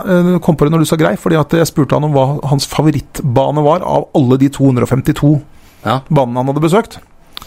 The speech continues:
Speaker 1: Og da, han hadde ikke, kanskje ikke én helt spesiell, men han dro fram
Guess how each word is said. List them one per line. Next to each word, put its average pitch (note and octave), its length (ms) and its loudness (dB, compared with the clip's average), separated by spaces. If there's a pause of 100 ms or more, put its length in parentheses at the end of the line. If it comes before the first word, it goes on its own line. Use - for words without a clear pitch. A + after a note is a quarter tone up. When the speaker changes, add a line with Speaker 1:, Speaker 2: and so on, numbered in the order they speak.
(380)
Speaker 1:
Og D3 60 0
da, C#3 100 4
han D#3+ 1600 0
hadde C#3 120 -2
ikke, - 240 -16
kanskje C3+ 220 -2
ikke D3+ 340 0
én C#3+ 100 0
helt B2 200 -2
spesiell, F3 360 0
men D#3+ 140 -2
han E3+ 180 -2
dro D3+ 240 0
fram D#3 380 -4